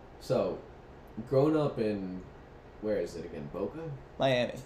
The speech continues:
Speaker 1: Miami, okay. Miami. I mean, you didn't get a lot of interactions with, like,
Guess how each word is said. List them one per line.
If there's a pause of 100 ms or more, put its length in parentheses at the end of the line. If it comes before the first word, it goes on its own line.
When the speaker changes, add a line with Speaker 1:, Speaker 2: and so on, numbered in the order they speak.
(260)
Speaker 1:
Miami, (180)
okay. (640)
Miami. (1120)
I
mean, (2250)
you
didn't
get
a
lot
of
interactions
with,
like,